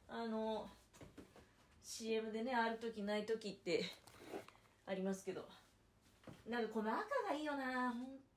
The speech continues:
当に。もう素晴らしい。スーツさんもね、あの、ご自身、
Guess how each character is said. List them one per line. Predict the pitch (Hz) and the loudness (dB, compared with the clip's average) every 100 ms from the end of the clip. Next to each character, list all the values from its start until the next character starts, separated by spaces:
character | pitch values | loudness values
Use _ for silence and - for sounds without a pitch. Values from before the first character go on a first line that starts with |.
| - - | -8 -4
当 | 254 | -2
に。 | 247 240 - - - 226 | -2 -6 -16 -20 -20 -10
も | 202 | -8
う | 202 | -8
素 | - 208 | -10 -6
晴 | 208 254 | -2 0
ら | 311 330 320 | 0 0 -4
し | - 320 | -10 -6
い。 | 233 - - - - - - - - - - _ - - - - _ - | -6 -6 -14 -20 -20 -20 -20 -20 -16 -16 -16 _ -20 -20 -20 -20 _ -16
ス | - 202 | -8 -4
ー | 190 | -4
ツ | - | -4
さ | 170 | -6
ん | 143 | -6
も | 143 | -4
ね、 | 196 233 240 - | 0 0 -2 -6
あ | 175 170 147 | -6 -6 -6
の、 | 139 - - - - - - - - - - - - - - - - - | -6 -8 -10 -14 -10 -8 -6 -8 -8 -18 -12 -10 -10 -10 -10 -10 -10 4
ご | 185 | 4
自 | 180 175 | 6 4
身、 | 175 | 2